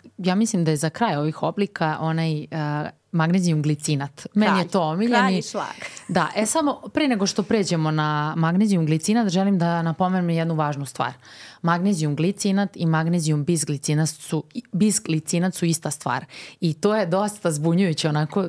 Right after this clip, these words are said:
Speaker 1: ne samo za opštu populaciju, nego i za farmaceute.
Speaker 2: Pa, evo, mi kad smo pripremala ovaj podcast, ja tebi kažem da sam ja bila na edukaciji gdje su nas naučili da nisu isti oblici.
Speaker 1: Da,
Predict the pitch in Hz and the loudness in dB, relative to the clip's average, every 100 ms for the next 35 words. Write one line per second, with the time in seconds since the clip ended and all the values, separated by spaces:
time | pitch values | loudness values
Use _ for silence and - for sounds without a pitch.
0 | - 220 202 302 247 180 180 180 - 147 | -2 0 0 2 0 2 0 -2 -4 -2
1 | 143 165 156 160 214 156 147 151 151 160 | 0 0 0 -2 -2 0 0 0 0 0
2 | 165 160 151 202 160 180 247 190 214 202 | 0 -2 0 2 2 0 0 0 -2 -4
3 | 196 185 180 208 214 180 165 175 175 - | -6 -8 -6 -2 0 0 -2 -2 -4 -4
4 | 175 156 160 156 151 180 170 165 160 180 | -8 -8 -8 -10 -4 -4 -4 -6 -8 -4
5 | 185 170 180 175 160 156 170 180 214 190 | -4 -4 -4 -6 -8 -6 -4 -4 -4 -8
6 | 185 - 180 180 196 - 180 175 175 170 | -8 -6 -8 -6 -8 -8 -8 -6 -6 -6
7 | - 131 - - - - - 160 | -10 -16 -14 -14 -14 -8 -2 0